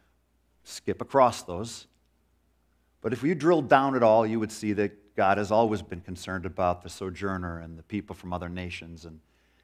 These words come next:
it has been his heart that the Jews would move that direction. But the church,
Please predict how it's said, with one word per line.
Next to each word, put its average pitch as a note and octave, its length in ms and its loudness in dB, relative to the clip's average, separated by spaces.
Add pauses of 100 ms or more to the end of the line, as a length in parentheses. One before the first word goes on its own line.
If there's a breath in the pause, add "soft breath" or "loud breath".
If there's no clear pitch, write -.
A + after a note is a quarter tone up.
(100)
it F2+ 80 -10
has E2+ 140 -8
been F2+ 260 -4
his F#2+ 280 -2
heart - 600 0
that F2+ 180 -12
the E2 60 -12
Jews F2+ 400 -4
would F2 200 -8
move F#2+ 380 -6
that F#2 280 -4
direction. F#2+ 440 -6 (1300)
But E2 140 -6
the F2 80 -4
church, - 520 -6